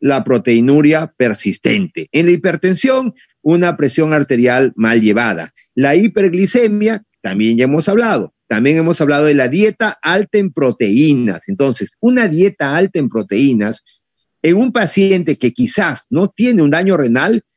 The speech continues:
es un, es un peligro relativo. Pero si en un paciente que ya tiene una insuficiencia renal, es un riesgo definitivo el uso de proteínas en mal caso. Las dislipidemias, ya sea el colesterol y triglicéridos altos,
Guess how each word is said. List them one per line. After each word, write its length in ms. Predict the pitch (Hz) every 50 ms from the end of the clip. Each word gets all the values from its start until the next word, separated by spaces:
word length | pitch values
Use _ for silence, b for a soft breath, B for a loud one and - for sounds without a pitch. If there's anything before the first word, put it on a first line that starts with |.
| _ _ _
es 220 | 160 170 165 -
un, 280 | 185 180 180 180 - -
es 220 | - 165 170 - -
un 200 | 175 185 190 165
peligro 540 | - 165 143 147 160 180 170 175 180 175 151
relativo. 720 | 151 131 113 107 104 - - 190 202 185 113 92 80 - _
Pero 180 | _ 120 120 117
si 140 | - - 127
en 100 | 127 175
un 140 | 233 247
paciente 680 | - 240 190 147 - - 180 202 202 185 - 135 107 - _
que 140 | 123 113 -
ya 180 | 214 - - - _ _ _ _
tiene 300 | - 240 247 233 208 160
una 120 | 151 139
insuficiencia 720 | 131 135 127 _ - - - - - - 147 156 156 - 165
renal, 400 | 139 110 104 110 120 - 185 - _ _ _ _ _ _ _ _ _
es 240 | _ 170 202 196 -
un 140 | 208 196 185
riesgo 460 | - 139 147 160 175 160 165 196 220
definitivo 840 | 202 196 147 - - 113 101 101 98 - - 147 147 127 107 - - _ _ _ _ _ _ _ _
el 200 | - 117 117 120 151
uso 340 | 175 208 190 - 196 180 139
de 100 | 120 107
proteínas 640 | - 123 120 101 117 117 135 156 160 160 160 147 -
en 240 | 131 135 147 135 - _ -
mal 280 | 110 123 127 131 120
caso. 340 | - - 90 - - - _ _ _ _ _ _ _ _ _
Las 220 | - 143 151 131
dislipidemias, 840 | 123 175 220 202 175 202 196 147 180 170 170 180 190 208 233 226 220
ya 160 | 190 151 139
sea 160 | - - 156 151
el 80 | 151
colesterol 520 | - 135 131 127 117 - - 135 135 135 139
y 100 | 123 -
triglicéridos 720 | - 113 117 110 107 - - 120 127 123 123 120 127 -
altos, 480 | 220 214 185 147 - - 160 170 - _